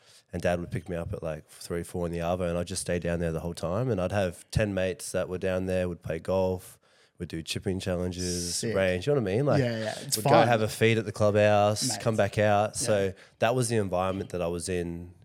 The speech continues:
Speaker 1: in New Zealand. And then I moved to Australia, and it was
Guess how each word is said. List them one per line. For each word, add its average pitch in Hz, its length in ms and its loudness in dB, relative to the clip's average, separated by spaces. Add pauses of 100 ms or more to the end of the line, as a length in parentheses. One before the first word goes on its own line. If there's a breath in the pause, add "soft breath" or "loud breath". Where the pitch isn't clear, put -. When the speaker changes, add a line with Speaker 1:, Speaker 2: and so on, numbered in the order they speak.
Speaker 1:
in 95 140 -4
New 90 120 -4
Zealand. 87 500 -4
And 90 100 -6
then 92 100 0
I 90 40 -2
moved 92 280 -4
to 87 80 -8
Australia, 85 500 -4
and 80 320 -8 (1200 soft breath)
it 92 80 -6
was 85 340 -6